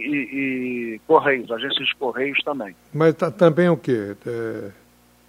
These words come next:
Speaker 2: Serão
Speaker 1: Que faça agendamento.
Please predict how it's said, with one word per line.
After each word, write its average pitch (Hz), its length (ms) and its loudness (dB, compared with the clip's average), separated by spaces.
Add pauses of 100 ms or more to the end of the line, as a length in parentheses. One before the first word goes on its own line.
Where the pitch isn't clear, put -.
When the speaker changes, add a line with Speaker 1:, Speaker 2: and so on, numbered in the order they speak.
(960)
Speaker 2:
Serão 143 460 0
Speaker 1:
Que 175 180 4
faça 160 460 8 (320)
agendamento. 147 840 4